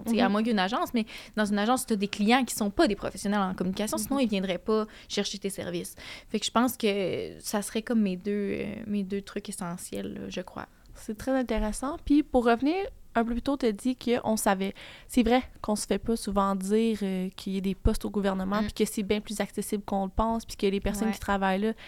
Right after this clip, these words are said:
Speaker 2: hey, c'est des humains, puis sont pas beiges. Toi, dans le fond, comment, est-ce que à l'uqam, il y avait des, des offres de stage, tu sais ? Parce que nous, à l'U D M, on a un, un, un réseau, en fait, réseau
Speaker 1: Mhm.
Speaker 2: du département des communications. Puis c'est là qu'on, qu'on soumet toutes les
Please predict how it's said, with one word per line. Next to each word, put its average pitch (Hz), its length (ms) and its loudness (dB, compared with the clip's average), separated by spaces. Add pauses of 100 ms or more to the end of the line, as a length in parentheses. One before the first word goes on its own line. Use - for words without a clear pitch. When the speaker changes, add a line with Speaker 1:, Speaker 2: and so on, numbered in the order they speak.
(300)
Speaker 2:
hey, 220 80 0
c'est 214 140 -2
des 196 220 2
humains, 208 200 2
puis - 80 -4
sont 196 140 0
pas 202 160 2
beiges. 202 560 0 (580)
Toi, 285 160 10
dans 277 120 12
le 220 40 8
fond, 254 220 4
comment, 233 420 4 (220)
est-ce 214 160 4
que 269 120 4 (440)
à 196 120 2
l'uqam, 233 360 2
il - 20 4
y - 20 4
avait 196 220 2
des, 190 560 0 (120)
des 202 200 4
offres 196 80 2
de 185 100 2
stage, 247 400 2
tu 240 180 0
sais ? 247 60 -6 (140)
Parce 202 160 2
que 233 80 2
nous, 254 100 6
à 302 60 6
l'U 262 120 6
D 208 80 4
M, 233 120 6
on 208 160 4
a 190 180 2
un, 185 440 2
un, 190 180 2 (220)
un 185 140 0
réseau, 208 380 2
en 214 100 -4
fait, 220 180 -6 (160)
réseau 214 240 0
Speaker 1:
Mhm. 208 60 -2
Speaker 2:
du 202 100 0
département 190 480 -4
des 196 100 -2
communications. 190 560 -4 (540)
Puis - 80 -2
c'est 233 80 6
là 254 160 10
qu'on, 208 340 4 (160)
qu'on 202 160 2
soumet 220 240 2
toutes - 200 -4
les 196 360 0